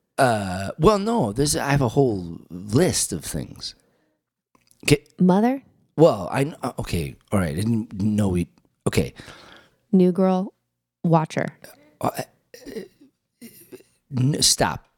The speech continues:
Speaker 1: I'm doing this. Okay.
Speaker 2: <laughs>
Speaker 1: First one is mother.
Speaker 2: Mm-hmm.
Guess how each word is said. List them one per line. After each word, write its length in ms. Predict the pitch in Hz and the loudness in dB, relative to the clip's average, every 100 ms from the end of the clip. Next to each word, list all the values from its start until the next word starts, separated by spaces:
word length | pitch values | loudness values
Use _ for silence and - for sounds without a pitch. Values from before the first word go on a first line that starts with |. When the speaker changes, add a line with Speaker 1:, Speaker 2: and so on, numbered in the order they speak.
| - | 0
Speaker 1:
I'm 340 | 120 123 120 | 2 2 -2
doing 340 | - 104 80 58 | -4 -4 -4 -6
this. 220 | - - - | -2 -2 -2
Okay. 200 | - 73 - - - - | -4 -4 -6 -14 -18 -18
Speaker 2:
<laughs> 460 | - - 165 - 247 | -20 -14 -4 -4 2
Speaker 1:
First 300 | 160 180 - | 4 4 2
one 140 | 160 | 0
is 440 | 139 123 113 - - _ _ - | -2 -2 -2 -2 -4 _ _ 0
mother. 500 | 131 113 - - - _ _ _ _ _ _ 214 | 4 4 2 -10 -14 _ _ _ _ _ _ -2
Speaker 2:
Mm-hmm. 260 | 202 190 | 0 -4